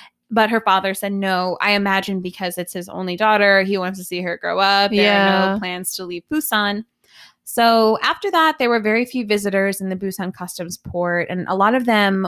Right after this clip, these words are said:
Speaker 1: weren't there long enough to be her friend. So
Speaker 2: That's sad.
Speaker 1: she spent a lot of time, yeah, with her family and, um, in the house and with the staff.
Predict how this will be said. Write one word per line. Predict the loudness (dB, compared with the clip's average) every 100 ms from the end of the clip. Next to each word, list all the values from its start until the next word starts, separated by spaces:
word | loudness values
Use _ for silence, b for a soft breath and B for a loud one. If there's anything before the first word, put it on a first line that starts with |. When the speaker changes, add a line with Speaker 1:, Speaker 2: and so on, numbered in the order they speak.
| -4
Speaker 1:
weren't | 0 0 0 -4
there | -2 0 2 0 -2 -4
long | -2 0 -2
enough | -2 -6 -8
to | -10
be | -8
her | -8 -10
friend. | -8 -6 -4 -4 -6 -6 -14 _ _ _ _ _
So | -8 0 4 4 4 4 2 0 -4 _ _ _ _ -18
Speaker 2:
That's | -12 -6
sad. | -4 0
Speaker 1:
she | 0 0
spent | -2 -2
a | 0
lot | 2 2
of | 0
time, | -2 -2 -2 -2 -4
yeah, | -4 -2
with | -2 -4
her | -8
family | -4 -2 0 0 0 -2 -4
and, | -4 -4 -4 -6 -6
um, | -6 -4 -4 -8 _ _ _ _ _ _ _ _ -20 _
in | 2
the | 2
house | 4 2 0
and | -2 -4 -6 -10 _ -10
with | -8 -8 _ _ _ _ _ _ -10
the | -10
staff. | -6 -4 -2 -4 -8